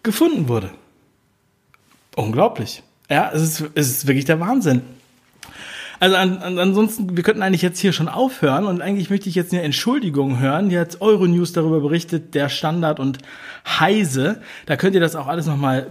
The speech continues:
durchlesen. Es ist ja eigentlich unmöglich. Es ist ein Wunder geschehen,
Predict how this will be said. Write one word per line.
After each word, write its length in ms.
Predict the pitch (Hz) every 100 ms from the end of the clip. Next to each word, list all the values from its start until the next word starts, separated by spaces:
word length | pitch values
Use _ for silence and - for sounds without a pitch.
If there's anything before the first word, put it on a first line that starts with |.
| 131
durchlesen. 920 | 135 247 254 - 113 117 117 135 226 233 - - _ _ _ _ - -
Es 340 | 160 - - -
ist 420 | 247 254 - -
ja 200 | 160 139
eigentlich 640 | - 214 240 202 170 160 -
unmöglich. 840 | 240 226 208 226 277 - 143 131
Es 100 | 165
ist 140 | 220 175
ein 320 | 180 170 147
Wunder 340 | 254 320 208
geschehen, 600 | 143 135 131 120 107 110